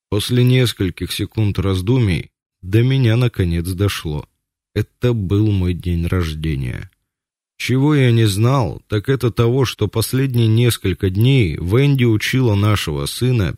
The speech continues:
петь для своего отца «С днем рождения тебя». В тот момент у меня опустилось сердце. Это было непростительно, и я никогда не смогу это исправить.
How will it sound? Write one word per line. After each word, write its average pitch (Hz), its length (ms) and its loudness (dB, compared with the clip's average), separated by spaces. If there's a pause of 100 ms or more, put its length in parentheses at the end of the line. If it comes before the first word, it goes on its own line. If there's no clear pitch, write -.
(120)
петь 127 240 0
для 101 180 2
своего 101 600 0
отца 107 460 -2
«С 80 200 -6
днем 113 300 2
рождения 90 680 0
тебя». 78 500 -4 (880)
В - 80 -18
тот 104 300 -2
момент 107 540 2 (120)
у 95 120 -2
меня 113 380 4
опустилось 87 720 -4
сердце. - 680 -8 (600)
Это 117 360 -2
было 104 340 0
непростительно, 87 1200 -4 (120)
и 92 120 -2
я 117 160 2
никогда 104 560 0
не 101 120 0
смогу 82 460 -4
это 78 300 -4
исправить. 50 680 -10